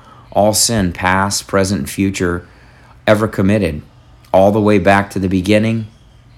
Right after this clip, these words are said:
original sin in the garden with Adam, all the way to the end until Christ returns,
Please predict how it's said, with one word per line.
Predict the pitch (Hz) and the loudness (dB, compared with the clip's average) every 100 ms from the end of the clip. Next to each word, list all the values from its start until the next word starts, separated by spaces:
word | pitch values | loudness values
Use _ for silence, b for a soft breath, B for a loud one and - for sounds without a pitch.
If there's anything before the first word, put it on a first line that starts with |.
| - | -14
original | - 90 104 101 95 | -2 2 2 2 2
sin | 92 - 101 | 0 0 0
in | 95 | 0
the | 87 | 2
garden | 92 92 101 107 107 - - | 2 4 2 -2 -6 -12 -12
with | 80 92 | -4 0
Adam, | 92 101 107 107 107 b b b b | 2 2 0 -2 -8 b b b b
all | - 95 | 0 2
the | 101 | 4
way | 101 104 | 4 4
to | 104 | 2
the | 101 | 0
end | 107 101 | 0 -2
until | 80 82 101 92 | -4 -2 -2 -2
Christ | - 95 95 - | 0 0 0 -6
returns, | - 107 101 80 80 - | -6 -4 -2 -4 -6 -8